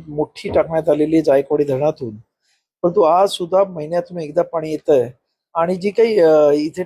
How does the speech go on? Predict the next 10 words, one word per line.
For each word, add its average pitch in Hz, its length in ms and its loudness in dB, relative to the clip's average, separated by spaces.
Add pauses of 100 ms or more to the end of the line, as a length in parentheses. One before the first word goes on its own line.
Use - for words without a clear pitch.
टँकर 165 340 0
लॉबी 165 380 2
आहे, 117 140 2 (300)
ती 196 60 -10
फार 202 220 2
ॲक्टिव्ह 170 480 0
आहे 107 120 0 (600)
आणि 170 160 -10
त्यामुळे 180 280 0
गावागावामध्ये 175 760 2